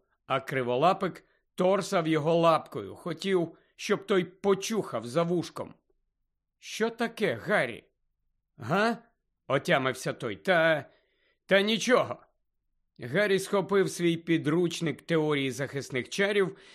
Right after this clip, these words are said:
і вдав, що шукає потрібний розділ. Криволапик розчаровано заліз під Герміонине крісло. "Я нещодавно бачила Чо", невпевнено почала Герміона.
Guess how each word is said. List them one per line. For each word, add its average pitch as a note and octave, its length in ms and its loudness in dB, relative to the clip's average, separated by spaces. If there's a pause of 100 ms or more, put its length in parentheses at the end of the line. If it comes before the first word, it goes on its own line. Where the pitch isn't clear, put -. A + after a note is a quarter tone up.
і C#3+ 160 0
вдав, F#3 380 2
що F3 220 -2
шукає D#3+ 500 -2
потрібний C#3 580 -2
розділ. A#2+ 460 -2 (500)
Криволапик C#3+ 880 0 (220)
розчаровано F#3+ 920 2
заліз C#3+ 460 -2
під D3+ 200 -4
Герміонине C3+ 720 -2
крісло. B2 560 -8 (1160)
"Я E3+ 420 0
нещодавно E3+ 840 0
бачила E3 680 2 (360)
Чо", A3 480 2 (340)
невпевнено C#3 720 0
почала C#3+ 360 -2
Герміона. C3+ 580 -4